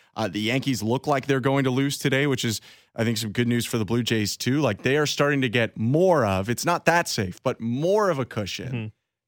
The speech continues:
Speaker 1: than they've had in a while.
Speaker 2: Unfortunately, the Yankees are losing to the Astros 'cause you would have liked to have gained some ground. But, hey, I mean, like, whatever.
Speaker 1: You'll
Speaker 2: They're playing
Speaker 1: take it.
Speaker 2: each
Speaker 1: I,
Speaker 2: other. You'll take it. Yeah.
Speaker 1: I, I think that they were in a situation a couple times recently, including this weekend, where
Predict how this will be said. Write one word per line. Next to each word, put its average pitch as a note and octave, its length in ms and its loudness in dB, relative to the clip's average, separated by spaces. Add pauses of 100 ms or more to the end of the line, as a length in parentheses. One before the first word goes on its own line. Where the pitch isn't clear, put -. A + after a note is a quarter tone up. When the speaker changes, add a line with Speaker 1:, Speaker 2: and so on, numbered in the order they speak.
Speaker 1:
than B2 160 2
they've A2+ 180 2
had G#2 200 0
in G2 80 -4
a F#2+ 60 -8
while. - 420 -10
Speaker 2:
Unfortunately, G3 420 0
the C#3 120 0
Yankees B2+ 340 -2
are A2+ 80 -2
losing G#2 420 -6
to G2 140 -10
the F#2 100 -10
Astros F#2+ 520 -10
'cause G#2 140 -10
you - 20 -2
would A#2 80 -2
have A#2+ 80 -2
liked A2+ 200 -2
to A#2+ 40 -2
have G#2 140 -6
gained G#2 220 -8
some G2+ 120 -16
ground. C#3 400 -6
But, A2+ 180 -2
hey, A3 120 -2
I F3 140 -2
mean, D#3+ 200 0
like, C#3+ 140 -4
whatever. C#3 180 2
Speaker 1:
You'll E3+ 80 4
Speaker 2:
They're F#3 100 4
playing E3 300 2
Speaker 1:
take - 80 2
it. - 40 0
Speaker 2:
each - 40 2
Speaker 1:
I, E3 80 4
Speaker 2:
other. D#3 140 2
You'll C3+ 180 -2
take F#2+ 220 -8
it. G#2+ 80 -10
Yeah. B2 80 0
Speaker 1:
I, C#3+ 160 2
I C#3+ 140 2
think F3 280 0
that D3+ 160 2
they C#3+ 140 2
were C#3 160 2
in C3 40 2
a B2 60 0
situation B2 560 -2
a G#2+ 60 -4
couple C#3 260 -2
times C3+ 340 0
recently, C#3 400 0
including A#2+ 520 -2
this A2+ 260 -2
weekend, C#3 480 0
where G#2+ 340 2